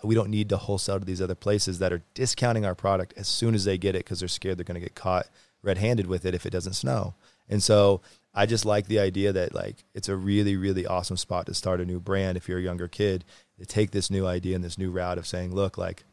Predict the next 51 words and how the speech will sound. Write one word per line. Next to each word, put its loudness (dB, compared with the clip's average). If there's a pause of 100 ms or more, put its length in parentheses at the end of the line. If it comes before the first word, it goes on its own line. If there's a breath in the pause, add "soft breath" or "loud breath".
(560 soft breath)
we're -2
gonna 6
change 4
the 0
blueprint 4
a -2
little -4
bit. -6
We -4
can 0
still 2
wholesale. 2
We -4
can -2
still 2
care 0
about 2
the -8
shops -2
that -4
we -2
love 2
and -6
support -4
those -4
guys, -4 (360 soft breath)
but 0 (240)
we -2
need 4
to 2
make 4
sure -2
this -4
thing's -2
built -2
for, -6
you -4
know, -2
the -4
longevity." 0 (260 soft breath)
And -4
we 2
can 0
do 0
that 2
now 0
with -6
the -4
internet -2
and -6
saying, -4